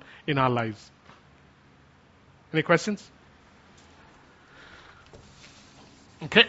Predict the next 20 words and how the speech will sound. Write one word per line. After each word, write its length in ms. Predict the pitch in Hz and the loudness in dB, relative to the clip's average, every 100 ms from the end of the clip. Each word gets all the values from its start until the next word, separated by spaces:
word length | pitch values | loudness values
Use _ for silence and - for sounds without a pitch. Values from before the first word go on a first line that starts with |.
| - | 2
let's 220 | 175 165 | 2 2
go 120 | - 185 | 4 2
to 100 | 170 | 4
the 100 | 165 | 6
next 280 | 170 - | 6 6
one. 160 | 165 139 | -2 0
The 80 | 151 | 6
next 280 | 202 208 226 | 4 4 4
one 180 | 214 | 6
is 160 | 196 156 | 6 2
not 260 | 170 202 175 | 6 6 8
the 80 | |
experience 600 | 175 - - 220 220 190 | 4 4 2 6 6 4
of 100 | 156 | 0
joy, 240 | 120 151 185 | 0 2 4
but 160 | 170 | 4
the 120 | 160 226 | 4 4
expression 640 | 190 - - 220 - 190 | 2 0 8 8 8 0
of 140 | 143 110 | -4 -4
joy. 260 | 131 113 | -6 -6